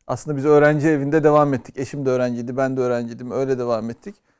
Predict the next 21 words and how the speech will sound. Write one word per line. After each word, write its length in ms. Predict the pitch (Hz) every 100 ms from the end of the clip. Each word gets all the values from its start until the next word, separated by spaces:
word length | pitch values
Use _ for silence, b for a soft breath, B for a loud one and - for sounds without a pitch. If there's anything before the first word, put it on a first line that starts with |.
| _ _
Ama 260 | 156 170 180
o 460 | 185 185 95 120 135
şeyde 360 | - 156 151
yemek 520 | 190 160 165 170 175 180
yapma 460 | 165 170 165 165
ilgisini 580 | 147 156 147 139 160 156
biraz 300 | 156 156 139
daha 240 | 151 147
ilerlettik. 720 | - 147 151 143 139 135 202 -
Sonra 340 | - 240 226
tabii 360 | 220 208 220 - b b b
meşgale 440 | 175 165 214 202 208
içerisinde 640 | - 190 185 190 190 185
artık 440 | 180 175 - 170
böyle 360 | 180 175 175 156 - b
sistematik 600 | - 165 - 185 180 170 185
olarak 400 | 170 170 165 165
yemek 260 | 165 160
yaptığımı 380 | 160 156 175 165
söyleyemem 640 | - 175 185 185 147 139
ama 320 | 202 196 196